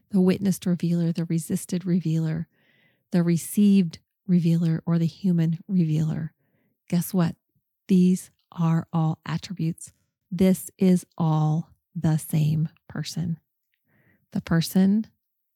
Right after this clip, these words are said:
of Jesus Christ. So God bless you. I can't wait to do the rest of this study with you. We're gonna dive into the first few verses of Luke. And as you, as you process this this week,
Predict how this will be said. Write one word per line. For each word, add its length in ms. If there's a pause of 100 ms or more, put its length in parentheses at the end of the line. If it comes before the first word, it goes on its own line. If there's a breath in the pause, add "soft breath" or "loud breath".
(220)
of 300 (300)
Jesus 600
Christ. 540 (380)
So 400 (400 loud breath)
God 260
bless 360
you. 220
I 60
can't 260
wait 240
to 80
do 120
the 100
rest 240
of 120
this 140
study 380
with 180
you. 160
We're 120
gonna 160
dive 340
into 380
the 80
first 320
few 120
verses 360
of 180
Luke. 360 (460 loud breath)
And 440
as 240
you, 240
as 200
you 120
process 500
this 240
this 320
week, 340